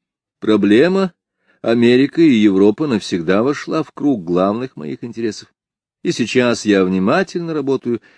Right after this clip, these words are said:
над этим вопросом, надеюсь посвятить ему книгу. Для понимания грядущих судеб человечества нет темы более значительной, чем эта.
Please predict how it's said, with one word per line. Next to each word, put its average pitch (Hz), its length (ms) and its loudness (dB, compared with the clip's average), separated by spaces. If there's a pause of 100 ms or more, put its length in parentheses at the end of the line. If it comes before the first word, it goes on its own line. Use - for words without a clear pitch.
(140)
над 117 220 0
этим 110 280 2
вопросом, 107 540 0 (300)
надеюсь 107 580 2
посвятить 104 480 -8
ему 120 160 -4
книгу. 92 460 -4 (440)
Для - 140 -8
понимания 117 580 2
грядущих 107 600 -2
судеб 117 340 -2
человечества 110 800 0 (260)
нет 104 300 0
темы 113 420 -2 (100)
более 98 300 -2
значительной, 92 600 -10
чем 90 220 -10
эта. - 200 -14